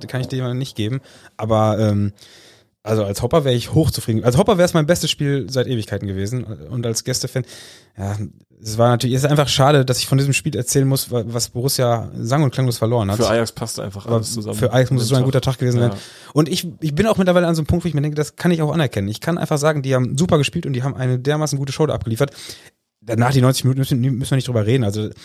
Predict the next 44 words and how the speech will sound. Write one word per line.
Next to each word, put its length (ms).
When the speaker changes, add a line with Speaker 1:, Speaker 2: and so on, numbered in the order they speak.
Speaker 1:
das 120
Stadion 220
hat 140
oft 200
komplett 240
mitgezogen, 540
weil 100
das 140
Spiel 260
halt 80
einfach 180
gestimmt 360
hat 120
und 160
dann 240
hast 260
du 160
auch, 260
auch 180
bei 220
Ajax, 400
äh, 80
als 300
deutsche 240
Szene 240
kaum 220
eine 80
Chance, 360
da 100
dir, 440
dir, 320
ähm, 360
ja, 240
äh, 320
Gehör 340
zu 100
verschaffen. 460
Das 200
war 120
einfach 220
so. 260
Und, 360
äh, 420
da, 340